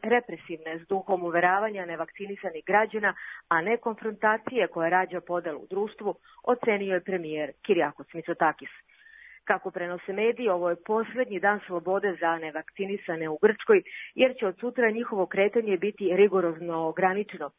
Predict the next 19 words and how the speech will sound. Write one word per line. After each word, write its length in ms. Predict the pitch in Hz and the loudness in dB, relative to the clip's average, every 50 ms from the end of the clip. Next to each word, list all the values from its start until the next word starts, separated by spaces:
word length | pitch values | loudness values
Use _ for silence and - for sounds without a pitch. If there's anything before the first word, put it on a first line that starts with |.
| - - - - - | -20 -20 -20 -14 -6
i 140 | - 254 | -4 -2
više 260 | 226 247 233 - 247 233 | 0 0 0 2 2 4
neće 260 | 233 233 226 - 220 | 4 2 2 0 -2
moći 280 | 208 208 208 - - | -2 -2 -2 -2 -2
da 100 | 220 196 | 0 0
ulaze 440 | 180 180 190 190 196 180 190 190 175 | 2 4 4 4 2 2 2 4 4
u 200 | 170 170 175 175 165 | 4 4 2 0 2
zatvorene 500 | 180 185 185 - - 196 180 175 170 160 | 2 2 2 2 -4 -6 -6 -4 -4 -2
javne 360 | 160 170 170 170 170 165 156 151 _ | 0 2 2 2 0 -2 -8 -12 _
prostore, 480 | - 175 175 185 185 - - 226 180 147 | -4 -2 -2 -2 -4 -4 -4 -4 -4 -4
što 180 | - - - | -6 -8 -14
je 60 | 147 147 | -12 -8
bio 180 | 165 160 156 - | -6 -6 -6 -6
slučaj 300 | - 175 170 - - 165 | -6 -6 -6 -4 -4 -6
do 100 | 147 - - - | -6 -6 -6 0
sada, 260 | - 214 214 220 226 196 - - - - - - _ | 2 2 4 4 2 0 0 -6 -18 -20 -20 -16 _
kao 200 | - 277 262 240 | 0 0 0 0
što 180 | - - 220 202 | 0 -4 -6 -6
su 220 | - - 208 - | -4 -4 -6 -4